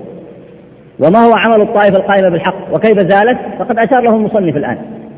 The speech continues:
المصنف أشار إلى أن الله عز وجل مكن للإسلام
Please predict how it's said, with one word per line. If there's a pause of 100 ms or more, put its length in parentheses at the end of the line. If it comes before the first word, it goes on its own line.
(540)
المصنف
أشار
إلى
أن
الله
عز
وجل
مكن
للإسلام